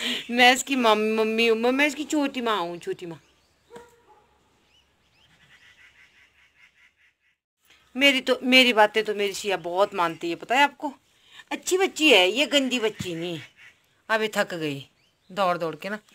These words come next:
दौड़ रही थी। इतना भी, इतना भी नहीं दौड़ाना पड़ता बच्चे को। हे भगवान, इतना भी नहीं दौड़ाना पड़ता इनको ना, इनकी energy waste नहीं करनी पड़ती। कहते छोटे बच्चों को नहीं इतना,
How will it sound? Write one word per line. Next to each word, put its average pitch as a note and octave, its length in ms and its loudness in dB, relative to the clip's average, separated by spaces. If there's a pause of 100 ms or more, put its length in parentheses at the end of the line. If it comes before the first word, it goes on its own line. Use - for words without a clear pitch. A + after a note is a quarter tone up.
(360)
दौड़ F3 240 0
रही F3 160 -8
थी। D3+ 200 -14 (460)
इतना A#3 260 2
भी, E3+ 200 -4 (120)
इतना C4 300 2
भी B3+ 120 0
नहीं G3 100 -2
दौड़ाना A3 320 4
पड़ता A#3 260 0
बच्चे E4+ 260 4
को। D#4+ 120 -2 (160)
हे D4 120 2
भगवान, B3 540 -8 (560)
इतना C#4 240 0
भी D4+ 60 2
नहीं C4+ 120 2
दौड़ाना G3 280 6
पड़ता A3+ 260 -6
इनको A#3+ 200 -10
ना, B3+ 100 -6
इनकी D4 220 -4
energy G#3 360 0
waste G#3 280 -2
नहीं B3 100 -2
करनी F3+ 220 -6
पड़ती। D#3 260 -10
कहते A3 200 -8
छोटे G#3 220 -8
बच्चों F#3 280 -10
को E3+ 80 -8
नहीं D#3 140 -8
इतना, D#3+ 220 -10